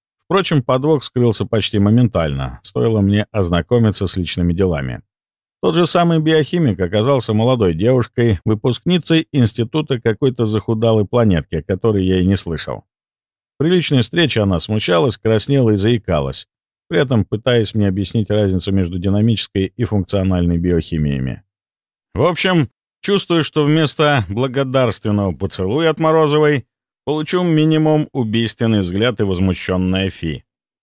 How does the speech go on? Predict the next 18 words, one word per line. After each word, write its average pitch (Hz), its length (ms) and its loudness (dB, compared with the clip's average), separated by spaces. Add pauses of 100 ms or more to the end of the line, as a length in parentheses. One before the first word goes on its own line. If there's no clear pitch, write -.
(180)
Но 208 300 0
на 185 100 2
безрыбье 156 640 2
и 156 180 -4
стажёр 98 600 2
учёный. 85 580 -2 (240)
Так 170 200 2
что, 151 180 0
пройдясь 156 480 0
ещё 127 240 2
раз 101 160 0
по 95 140 0
аттестату 90 540 -2
девушки, 147 540 0
сказал, 117 480 0
что 98 260 -4
она 95 220 2
принята. 73 640 -2